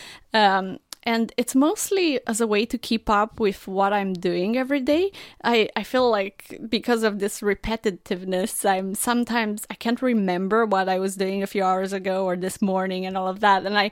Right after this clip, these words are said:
I honestly have an app where I write as much as I remember what I've done in that day. And that's a different kind of journaling, I guess. Um, but mostly I do it on paper, and it's mostly a reflective exercise and a tracking thing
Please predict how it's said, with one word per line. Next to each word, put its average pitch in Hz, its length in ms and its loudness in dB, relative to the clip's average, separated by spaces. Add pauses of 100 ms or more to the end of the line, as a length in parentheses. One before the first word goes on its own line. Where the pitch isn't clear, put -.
(320)
I 208 200 -4
honestly 208 480 0
have 196 280 0
an 190 140 -6
app - 260 -4
where 190 160 -2
I 185 140 0
write 190 540 0
as 208 220 -8
much 190 200 -6
as 208 100 -4
I 185 120 0
remember 185 320 -2
what 180 160 2
I've 190 200 0
done 185 220 -2
in 190 160 -4
that 180 240 0
day. 196 280 2 (920)
And 202 380 2 (100)
that's 208 300 0
a 214 60 -6
different 208 420 2
kind 202 380 0
of 185 80 -4
journaling, 185 640 2
I 185 80 0
guess. 185 320 -6 (520)
Um, 190 440 2 (580)
but 240 260 0
mostly 220 360 2
I 175 100 4
do 175 120 -4
it - 140 -6
on 180 140 -4
paper, 180 480 -2
and 175 140 0
it's 175 160 -2
mostly 180 320 -2
a 180 100 0
reflective 180 840 -6 (140)
exercise 180 720 0
and 175 140 -4
a - 20 -12
tracking 185 640 -2
thing 190 260 -8